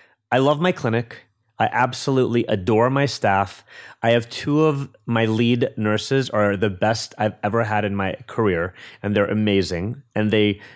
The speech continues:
love my patients, and my patients love them. And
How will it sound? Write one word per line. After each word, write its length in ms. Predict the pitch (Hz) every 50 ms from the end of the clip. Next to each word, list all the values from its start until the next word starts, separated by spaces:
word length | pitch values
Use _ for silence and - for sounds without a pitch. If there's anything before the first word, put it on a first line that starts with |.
| - _ -
love 420 | 104 107 113 113 120 120 123 120
my 140 | 143 143 139
patients, 540 | - - 120 117 113 - - 113 110 - 104
and 80 | 101
my 100 | 95 95
patients 420 | 92 - 101 98 - - 98 87 -
love 200 | 95 92 92 104
them. 240 | 127 135 147 151 143 - - - - - - _ _
And 280 | - 147 147 147 143